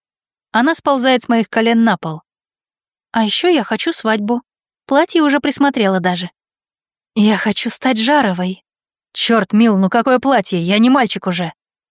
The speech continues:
Стану я, внутренности скручивает узлом до боли. Просто продолжай.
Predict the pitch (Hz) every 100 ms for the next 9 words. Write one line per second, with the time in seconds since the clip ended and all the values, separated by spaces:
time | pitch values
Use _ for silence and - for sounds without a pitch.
0 | _ - - 240 254 214 190 180 233 269
1 | 262 247 - 254 - 277 - 247 240 240
2 | 226 240 233 208 233 226 180 165 _ _
3 | _ _ _ _ - 220 - 190 190 185
4 | 190 175 170 160